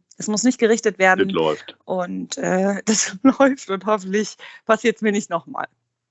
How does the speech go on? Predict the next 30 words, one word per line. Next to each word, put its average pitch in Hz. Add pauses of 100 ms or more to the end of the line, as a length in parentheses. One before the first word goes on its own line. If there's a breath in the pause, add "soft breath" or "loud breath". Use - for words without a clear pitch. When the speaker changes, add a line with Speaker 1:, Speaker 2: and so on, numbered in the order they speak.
(140)
Speaker 2:
Sehr 95
schön. 85
Wir 110
sind 175
schon 180
Speaker 1:
Aber 240
Speaker 2:
am 247
Ende 160
Speaker 1:
kommt 294
Speaker 2:
unserer 214
kleinen 220
Speaker 1:
zuhauf, -
ne? -
Speaker 2:
Plauderei. 92
Speaker 1:
Also 196
ihr 208
müsst 220
Speaker 2:
Ja, 302
ja. 196
Speaker 1:
alle 226
nach 226
Lübeck 214
kommen. 165
Das 190
würde 214
mich 175
sehr -
freuen. 190
Speaker 2:
Theater 170
Combinale 120